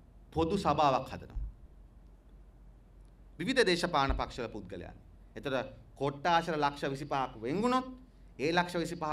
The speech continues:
වෙන් කරලා ඒක මොනවද කරන්න කියන එක තීන්දුව කරන්න එතනින්. ඒක වැදගත් වෙන්නේ ඔන්න ඔහොම තමයි අපි තිස්ස මහරාම හොඳම දැනට ගෙනාවේ. දැන් මේ කොළඹ නගර සභාව ගත්තොත් අඩුපාඩුකම් මැගේම කොච්චර නාස්තියක් තියෙනවද?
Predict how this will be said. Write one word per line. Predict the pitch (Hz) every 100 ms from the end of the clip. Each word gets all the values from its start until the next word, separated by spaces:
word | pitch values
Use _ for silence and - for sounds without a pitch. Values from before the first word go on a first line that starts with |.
| 143
වෙන් | 139 175
කරලා | 170 160 143 135
ඒක | 127
මොනවද | 131 135 135
කරන්න | 135 156 262 262
කියන | 156 107
එක | 101 104 101 - - - - - - - - - -
තීන්දුව | 131 131 117
කරන්න | 120 123
එතනින්. | 110 95 85
ඒක | - 131
වැදගත් | 127 151 208 202
වෙන්නේ | 123 113 110 110 - -
ඔන්න | 127 170 185
ඔහොම | 160 180 240
තමයි | 240 208 190
අපි | 135 135
තිස්ස | 139 131
මහරාම | 135 127 123 123 120 120 - - -
හොඳම | - 143 147
දැනට | 139 127 123
ගෙනාවේ. | 110 92 85 - -
දැන් | - 143
මේ | 151
කොළඹ | 143 139
නගර | 135 131 127
සභාව | 131 123 120
ගත්තොත් | 113 113 226 233 - - -
අඩුපාඩුකම් | 139 202 233 240 233 240 202
මැගේම | 180 220 233 143
කොච්චර | 202 202 254
නාස්තියක් | 254 262 214 135
තියෙනවද? | - 92 82 -